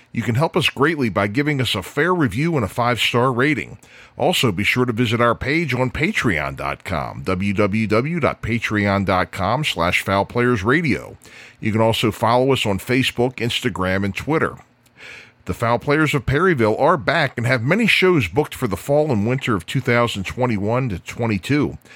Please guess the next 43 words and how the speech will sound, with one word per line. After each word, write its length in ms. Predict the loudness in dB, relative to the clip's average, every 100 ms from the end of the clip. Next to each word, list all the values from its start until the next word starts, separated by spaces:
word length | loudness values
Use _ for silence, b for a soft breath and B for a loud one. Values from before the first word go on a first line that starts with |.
| B B
See 260 | -2 2 4
our 140 | 4
schedule 680 | 2 2 2 2 -2 -8 -8
at 180 | -8 -6
w 320 | -4 -2 -2
w 320 | 0 -2 -2
w 320 | -2 -2 -2 0
dot 180 | -2
foul 260 | -2 -2 -2
players 360 | 0 -2 0 -2
of 100 | -6
perryville 440 | -2 0 0 0
dot 260 | 0 0 -2
com. 420 | -4 -2 -6 -10 B B _
For 140 | -2
bookings, 500 | 0 0 2 2 2
we 80 | 2
can 160 | 2 0
be 80 |
reached 320 | 2 0 0 0
by 160 | 0
phone 460 | 0 0 2 2 -2
at 100 | -4
four 240 | -2 -2
four 260 | 0 0 -2
three, 380 | 0 0 0 0
six 320 | -2 -2 0
hundred, 400 | -2 0 -2 0
zero 320 | 0 4 2
four 300 | 2 0 0
four 260 | 0 0 0
six 480 | 0 0 -2 -6 B B B B 0
or 160 | 2
by 220 | 4 2
mail 400 | 4 4 4 2 -2
at 160 | -4
foul 280 | -4 -2 -2
players 420 | 0 0 0 0
perryville 560 | -2 0 0 2 2 2
at 80 | 2
yahoo 400 | 2 2 0 0
dot 300 | -2 -2 -2
com. 480 | -4 -4 -8 -14